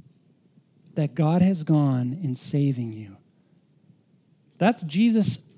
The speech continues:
that's his agenda for the end of this sermon. That's his agenda for this text, to expose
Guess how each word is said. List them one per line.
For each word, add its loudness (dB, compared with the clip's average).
that's -4
his 0
agenda 4
for -8
the 2
end 8
of 6
this 4
sermon. 2
That's 0
his 6
agenda 6
for 4
this 4
text, -4
to 8
expose 4